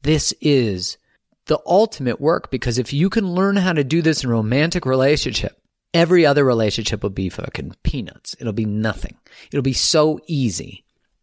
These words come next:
And when you're in a conflict with a coworker or a, a sibling, that you're able to, s-, you know, sit in a space of graciousness and unconditional love and listen,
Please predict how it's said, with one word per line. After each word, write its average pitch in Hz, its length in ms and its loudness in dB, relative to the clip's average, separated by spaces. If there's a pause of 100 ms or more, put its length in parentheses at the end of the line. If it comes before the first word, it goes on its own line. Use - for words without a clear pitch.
And 117 180 0
when 120 120 0
you're 139 140 0
in 135 120 0
a 113 40 -4
conflict 135 520 -2
with 123 100 -6
a - 40 -6
coworker 135 800 0 (300)
or 82 460 -6
a, 92 80 -6 (240)
a 110 100 -4 (160)
sibling, 135 680 0 (140)
that 127 120 0
you're 135 160 2
able 135 240 4
to, 104 400 -2 (160)
s-, - 340 -8
you - 140 -10
know, 123 280 -4 (180)
sit - 440 2
in 143 160 -4
a 117 40 -2
space 127 400 -2
of - 80 -8
graciousness 107 800 -4
and 95 180 -8
unconditional 110 640 -4
love 92 260 -2
and 90 120 -4
listen, 101 520 -4